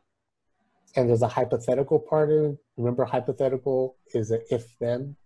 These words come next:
So there's gonna be an if-then in there. So we'll go through ex-, examples of each one,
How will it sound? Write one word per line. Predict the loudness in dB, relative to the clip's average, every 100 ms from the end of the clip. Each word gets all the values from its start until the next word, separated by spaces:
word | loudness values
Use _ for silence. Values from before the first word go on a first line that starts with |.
| _
So | -2
there's | -2 -2
gonna | -2
be | -2
an | -2
if-then | -6 -6 -6 -6 -6
in | -8
there. | -12 -16 _ _ _ _ _ _ _ _ _ _ _ _ _ _ _ _ _ _ _ _ _ _ _ _ _ _ _ _ _ _ _ _ _ _ _ _
So | 6
we'll | 8 10
go | 8
through | 8 6 4
ex-, | 2 -2 0 2
examples | 6 4 4 2 0
of | 0
each | -2 -2
one, | -4 -4